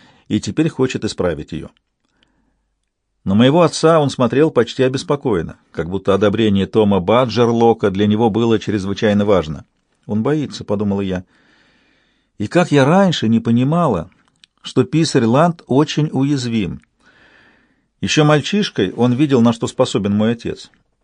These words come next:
А теперь ему приходилось полагаться на гостеприимство Тома Баджерлока, чтобы остаться в безопасности. Если отец его выгонит, куда пойдёт Ланд? Как быстро его отыщут и убьют? Мои чувства смешались.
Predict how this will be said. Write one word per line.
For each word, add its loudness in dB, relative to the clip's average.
А 2
теперь 0
ему 0
приходилось 0
полагаться 2
на 4
гостеприимство -2
Тома 2
Баджерлока, -2
чтобы -2
остаться -2
в -6
безопасности. -4
Если -2
отец 2
его 2
выгонит, 0
куда 0
пойдёт 0
Ланд? -6
Как 0
быстро 2
его 2
отыщут -4
и -4
убьют? -6
Мои 2
чувства -4
смешались. -4